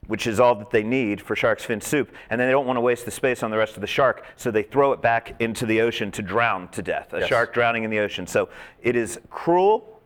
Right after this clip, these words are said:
Speaker 1: which, okay, we eat some cruel foods. It is wasteful. You let several hundred pounds of meat go to waste so you can harvest a pound or two of fin meat.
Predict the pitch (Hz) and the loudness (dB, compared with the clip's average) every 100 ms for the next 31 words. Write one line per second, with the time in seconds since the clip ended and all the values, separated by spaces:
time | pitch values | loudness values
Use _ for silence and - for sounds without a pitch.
0 | _ - 123 - 143 135 123 127 127 127 | _ -4 -2 0 -2 2 2 2 0 -2
1 | - 143 - 135 - 123 113 - - - | -4 -4 0 0 0 0 0 -4 -12 -20
2 | - - 131 117 110 120 175 - - 92 | -12 -4 -2 -2 -2 0 0 -2 -8 -4
3 | 92 - - 113 120 127 - - 143 135 | -4 -4 -4 0 2 0 -2 0 0 2
4 | 131 139 127 135 123 110 117 127 - 120 | 0 0 0 0 -2 -2 -2 -2 0 2
5 | 107 107 127 117 - 113 107 113 104 113 | 2 2 2 0 -2 0 0 -2 0 0
6 | 104 104 98 113 107 104 98 110 101 - | 0 -4 -6 -2 -2 -2 -2 0 -2 0
7 | 143 135 101 107 | -2 0 -2 -4